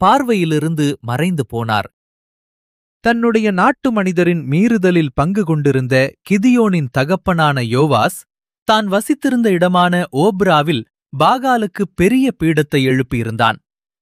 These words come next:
அதில் அந்த பட்டணத்தின் மனிதர் ஆராதனை செய்தனர். இந்த பீடத்தை அழித்து, காணிக்கை பட்சிக்கப்பட்ட அந்த மலையின் மேல் யெகோவாவென்று ஒரு பீடம் எழுப்பி,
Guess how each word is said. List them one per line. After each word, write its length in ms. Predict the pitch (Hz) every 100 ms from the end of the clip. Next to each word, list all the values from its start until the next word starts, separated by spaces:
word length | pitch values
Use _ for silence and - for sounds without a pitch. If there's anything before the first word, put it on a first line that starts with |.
| _
அதில் 240 | 233 254
அந்த 200 | 240 220
பட்டணத்தின் 600 | 202 220 - 311 - 233
மனிதர் 460 | 196 190 180 185 -
ஆராதனை 580 | 135 180 240 214 151 127
செய்தனர். 560 | - 117 117 117 107 - _ _ _ -
இந்த 220 | 240 240
பீடத்தை 560 | - 285 302 - 240
அழித்து, 680 | - 160 208 226 - 240 - _ _
காணிக்கை 560 | 180 226 277 - 226
பட்சிக்கப்பட்ட 760 | 202 190 214 - 175 180 - 185
அந்த 240 | - 143 143
மலையின் 460 | 139 156 214 185
மேல் 320 | 143 135 170 - _ _
யெகோவாவென்று 760 | 160 185 285 262 247 220 208 190
ஒரு 220 | 180 165
பீடம் 340 | - 202 185
எழுப்பி, 520 | 131 127 123 - 208